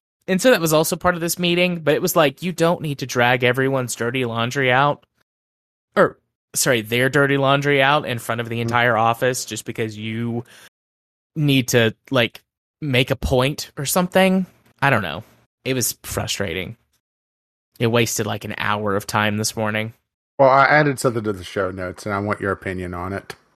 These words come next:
Speaker 1: Uh, down at the bottom?
Speaker 2: Yeah, defcon hacker shows John Deere's tractors could run Doom. <laughs>
Speaker 1: Oh, of course they can. I mean, that makes sense.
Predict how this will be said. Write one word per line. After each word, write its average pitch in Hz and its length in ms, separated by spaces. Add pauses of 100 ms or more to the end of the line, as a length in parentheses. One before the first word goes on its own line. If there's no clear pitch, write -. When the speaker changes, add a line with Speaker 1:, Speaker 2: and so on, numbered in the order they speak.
(320)
Speaker 1:
Uh, 120 960
down 123 240
at 120 80
the 123 80
bottom? 170 460 (200)
Speaker 2:
Yeah, 110 300 (100)
defcon 160 500
hacker 127 460
shows 123 380
John 135 340
Deere's 135 300
tractors 113 760 (380)
could 131 160
run 123 280
Doom. 104 400 (420)
<laughs> - 1160 (1900)
Speaker 1:
Oh, 190 760 (100)
of 143 80
course 156 260
they 127 120
can. 110 280 (520)
I 190 100
mean, 196 200
that 202 100
makes 214 180
sense. 160 500